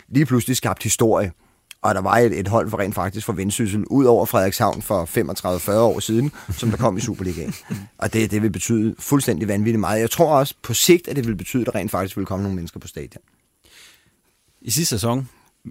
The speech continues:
Speaker 2: Erik, også med dig ved roret, der havde man jo to skud i bøssen, sådan set, for, for at komme op. Betyder det noget, øh, nu ved jeg godt, at mange af spillerne er væk og sådan noget, det er måske en fordel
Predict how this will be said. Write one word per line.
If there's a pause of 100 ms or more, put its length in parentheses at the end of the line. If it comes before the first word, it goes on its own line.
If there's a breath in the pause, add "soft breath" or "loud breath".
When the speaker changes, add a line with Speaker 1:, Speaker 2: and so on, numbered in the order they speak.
Speaker 2:
Erik,
også
med
dig
ved
roret,
der
havde
man
jo
to (300)
skud
i
bøssen,
sådan
set,
for,
for
at
komme
op. (1000 loud breath)
Betyder
det
noget, (520)
øh,
nu
ved
jeg
godt,
at
mange
af
spillerne
er
væk
og
sådan
noget,
det
er
måske
en
fordel